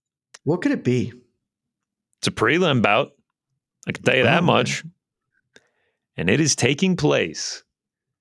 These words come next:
Speaker 2: in the men's flyweight division. It is
Speaker 1: Let's go.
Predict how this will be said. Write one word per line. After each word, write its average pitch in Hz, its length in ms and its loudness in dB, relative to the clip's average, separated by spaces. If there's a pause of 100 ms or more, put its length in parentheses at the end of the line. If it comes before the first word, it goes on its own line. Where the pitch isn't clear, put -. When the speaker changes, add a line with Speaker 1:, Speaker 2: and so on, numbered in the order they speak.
(720)
Speaker 2:
in 85 120 -4
the 76 60 -6
men's 82 760 -4 (360)
flyweight 92 1040 0 (480)
division. 82 680 0
It 117 160 2
is 98 140 2
Speaker 1:
Let's - 280 0
go. 214 1800 -2